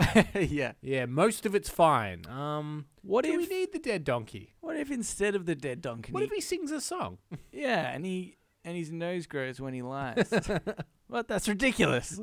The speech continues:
Speaker 1: I think we should go with the dead donkey thing. <laughs> Um, but I was thinking about other fairy tales. Well, okay, you stole one 'cause Hansel and Gretel.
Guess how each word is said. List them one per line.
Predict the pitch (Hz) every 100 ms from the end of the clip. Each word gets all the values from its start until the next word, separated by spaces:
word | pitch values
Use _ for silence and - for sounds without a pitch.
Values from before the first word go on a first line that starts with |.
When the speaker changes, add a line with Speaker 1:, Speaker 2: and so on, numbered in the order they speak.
| -
Speaker 1:
I | 208
think | 339 349
we | 370
should | 226
go | 208
with | 185
the | 180
dead | 151 156 -
donkey | 156 262 214
thing. | 180 - -
<laughs> | - - - 220 214 - 185 160 - - - 170 160 - - - _ -
Um, | 160 165 165 160 170 - _ _ _ _ - _ _ _ _ _ _ _
but | -
I | 226
was | 233
thinking | - 185 175
about | 156 139 135 -
other | 135 143 135 135 _ _ _ _ _
fairy | _ - 123
tales. | 117 123 - -
Well, | - 156 139
okay, | 147 123 107 _
you | - 127 123
stole | - 151 120
one | 117
'cause | - 131
Hansel | 127 131 120
and | 117
Gretel. | - -